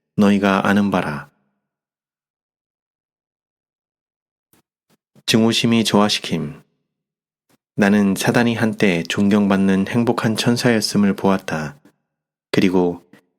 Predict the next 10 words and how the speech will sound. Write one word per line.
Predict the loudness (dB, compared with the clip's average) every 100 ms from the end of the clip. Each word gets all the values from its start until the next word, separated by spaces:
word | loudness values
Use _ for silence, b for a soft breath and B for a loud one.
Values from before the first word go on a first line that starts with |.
| _
지금의 | -4 0 2 2 2
그도 | 2 2 0
보았다. | 0 -2 -2 -4 -6 -10 _ _ _ _ _ _ _ _ _ _
그는 | 0 2 2
아직도 | 0 0 2 2
위험 | 4 4 2
있는 | 2 2
모습을 | 0 -2 -2 -2
지니고 | 0 0 0
있다. | -2 -4 -6 -8